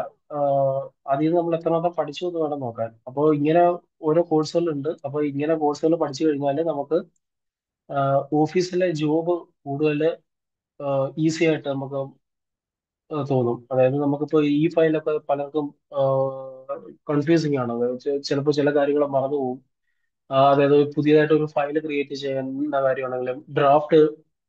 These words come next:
prepare ചെയ്യുന്ന കാര്യമാണെങ്കിലും അപ്പൊ അതിലൊക്കെ ഒരുപാട് കൺഫ്യൂഷൻ,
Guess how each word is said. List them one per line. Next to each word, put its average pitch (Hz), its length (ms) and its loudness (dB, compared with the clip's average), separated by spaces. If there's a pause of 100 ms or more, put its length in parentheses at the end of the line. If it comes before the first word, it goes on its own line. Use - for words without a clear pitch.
(240)
prepare 143 280 0
ചെയ്യുന്ന 135 300 0
കാര്യമാണെങ്കിലും 127 680 -2
അപ്പൊ 139 220 -2
അതിലൊക്കെ 139 280 -6
ഒരുപാട് 147 380 0
കൺഫ്യൂഷൻ, 151 600 -4